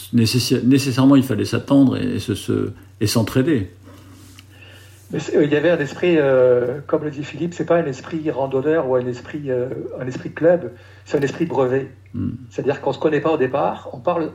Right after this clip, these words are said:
Speaker 2: sur le brevet ensemble, puis on est capable de s'aider parce qu'on veut arriver au bout.
Speaker 1: Hmm.
Speaker 2: On a, on a constitué en fait une petite, une petite tribu à quatre. Euh, des éléments que sur Paris-Brest-Paris, j'ai jamais vécu. Sur Paris-Brest-Paris, on se croise, on discute cinq minutes,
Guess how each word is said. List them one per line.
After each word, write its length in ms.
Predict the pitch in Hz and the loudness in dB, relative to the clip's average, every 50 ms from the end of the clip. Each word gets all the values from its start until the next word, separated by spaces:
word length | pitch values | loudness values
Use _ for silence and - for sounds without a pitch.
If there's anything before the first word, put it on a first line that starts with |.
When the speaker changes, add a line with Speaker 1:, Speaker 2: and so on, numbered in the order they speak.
| - | -12
Speaker 2:
sur 180 | - - - 143 | -12 -8 -6 -6
le 80 | 135 | -6
brevet 280 | 127 123 127 131 139 139 | -4 -4 -4 -2 -2 -2
ensemble, 480 | 127 123 - - 156 175 180 208 170 170 | -4 -4 -6 -6 -6 -6 -6 -8 -12 -14
puis 180 | - - 143 135 | -10 -6 -6 -6
on 80 | 127 | -4
est 60 | 123 | -4
capable 280 | - 127 123 147 135 - | -6 -4 -4 -4 -4 -4
de 60 | 127 | -8
s'aider 300 | 123 - 131 120 147 165 | -6 -4 -2 -2 0 0
parce 160 | 165 - 123 | -2 -2 -4
qu'on 220 | - 131 123 127 110 | -4 -4 -4 -4 -4
veut 360 | 107 113 135 147 170 - - | -2 -2 0 0 0 0 -2
arriver 300 | 131 120 127 123 123 127 | -2 -2 -2 -2 0 -2
au 80 | 123 110 | -2 -2
bout. 280 | 120 131 151 143 - - - - - - - - | -4 -6 -10 -10 -10 -14 -20 -20 -20 -14 -8 -6
Speaker 1:
Hmm. 180 | 95 98 - - - | -6 -6 -6 -8 -10
Speaker 2:
On 100 | 131 131 | -4 -2
a, 180 | 135 139 131 131 - | -2 -2 -2 -2 -4
on 80 | 151 139 | -2 -4
a 80 | 131 | -2
constitué 420 | 123 - 147 135 - 151 - - 170 | -2 -2 -4 -4 -4 -6 -2 -2 -2
en 60 | 170 | 0
fait 180 | - 170 160 - | 0 -2 -4 -4
une 80 | 127 | -8
petite, 280 | - - - - - - | -14 -14 -18 -14 -6 -6
une 220 | 151 156 151 143 | -4 -4 -4 -8
petite 180 | 131 - 151 - | -12 -14 -16 -16
tribu 320 | - - 156 123 143 180 | -10 -10 -8 -4 -2 -2
à 40 | 170 | 0
quatre. 360 | - - - 262 262 - - - - - - - - - - - - - - - 147 | 0 0 -2 -2 -4 -8 -14 -20 -20 -20 -20 -20 -20 -20 -20 -20 -20 -20 -18 -14 -10
Euh, 600 | 147 143 139 139 131 123 120 127 131 127 135 147 - - - | -8 -6 -4 -2 0 0 0 0 0 -2 -2 -4 -6 -8 -8
des 160 | - 131 135 | -6 -2 0
éléments 220 | 131 127 131 180 185 | 0 2 2 0 0
que 160 | - - 151 | -2 -8 -6
sur 180 | - - 147 - | -4 -4 -2 -2
Paris-Brest-Paris, 540 | 131 127 123 123 123 120 - - 135 151 - | -2 -2 0 0 -2 -2 -2 -2 -2 -2 -2
j'ai 80 | - | -2
jamais 220 | - 120 117 113 110 | -4 -2 -2 -2 -2
vécu. 360 | 113 113 - 175 190 185 170 | -4 -4 -4 -8 -8 -10 -10
Sur 120 | - - | -12 -10
Paris-Brest-Paris, 640 | - - 135 123 120 113 - - - 120 123 143 143 | -6 -4 -2 -2 -2 -2 -4 -4 -4 -4 -2 -2 -2
on 60 | 127 | -2
se 120 | - - 127 | -2 -4 -8
croise, 400 | 117 - - 151 196 240 190 151 | -10 -6 -4 -2 -2 -2 -2 -4
on 60 | 135 | -6
discute 320 | 120 117 110 - - 131 | -8 -10 -12 -14 -16 -10
cinq 260 | - - 123 120 - - | -8 -6 -6 -6 -8 -8
minutes, 400 | 120 127 170 233 233 - - | -6 -4 -4 -4 -4 -8 -16